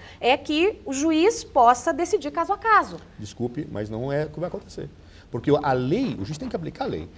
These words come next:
Speaker 2: Se eu submeter o jovem ao Código Penal, não há alternativa. O juiz da infância e da juventude hoje tem. O ec é mais maleável. Ele pode pensar com mais
Speaker 1: Uhum.
Speaker 2: maleabilidade.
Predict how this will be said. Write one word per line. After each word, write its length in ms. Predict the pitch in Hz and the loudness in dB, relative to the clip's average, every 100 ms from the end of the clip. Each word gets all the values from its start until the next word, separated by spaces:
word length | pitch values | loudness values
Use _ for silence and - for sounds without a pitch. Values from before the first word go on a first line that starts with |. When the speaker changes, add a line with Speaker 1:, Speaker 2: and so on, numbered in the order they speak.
| - | -18
Speaker 2:
Se 120 | - | -4
eu 40 | 170 | -2
submeter 400 | - 262 262 381 | 0 0 2 4
o 120 | 330 | 4
jovem 280 | 147 143 120 | 6 6 4
ao 80 | 104 | -2
Código 280 | 185 165 | -4 -4
Penal, 340 | 127 110 156 156 | -2 -2 -2 -4
não 400 | 120 143 196 185 | -4 -2 -2 -2
há 140 | 156 240 | -4 -4
alternativa. 960 | 202 208 185 190 214 - 170 131 92 80 - - - | -6 -6 -6 -6 -8 -8 -8 -6 -6 -8 -16 -20 -6
O 80 | 143 | -2
juiz 240 | 143 233 | 0 0
da 80 | 208 | -2
infância 320 | 160 - 156 | -2 -2 -2
e 60 | 123 | -2
da 60 | |
juventude 460 | 104 110 98 117 147 | -4 -4 -6 -6 -2
hoje 160 | 226 320 | 0 0
tem. 300 | - 147 147 - - - - | 0 -2 -4 -14 -20 -20 -10
O 100 | 104 | -2
ec 160 | 95 92 | 0 -2
é 60 | |
mais 180 | 101 120 | -4 -4
maleável. 460 | 139 277 165 147 101 - - - | -4 -4 -6 -6 -10 -14 -18 -10
Ele 120 | 104 | -8
pode 280 | 104 110 123 | -2 -2 -2
pensar 480 | 139 127 - 110 123 - - - - | -4 -6 -6 -8 -8 -16 -20 -20 -16
com 100 | 113 | -10
mais 280 | 98 107 117 | -8 -8 -8
Speaker 1:
Uhum. 60 | |
Speaker 2:
maleabilidade. 640 | 113 135 175 160 113 - | -6 -6 -6 0 0 -2